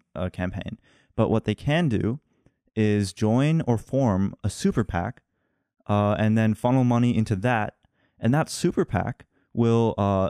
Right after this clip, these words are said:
independently, in air quotes, independently in air quotes, um, campaign on behalf of the candidate.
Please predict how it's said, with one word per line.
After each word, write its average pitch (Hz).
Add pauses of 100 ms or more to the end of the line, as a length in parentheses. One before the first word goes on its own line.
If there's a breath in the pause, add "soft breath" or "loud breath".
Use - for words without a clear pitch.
(160)
independently, 139 (120)
in 117
air 113
quotes, -
independently 139
in 113
air 110
quotes, - (340 soft breath)
um, 92 (240)
campaign 113
on 117
behalf 101
of 95
the -
candidate. 95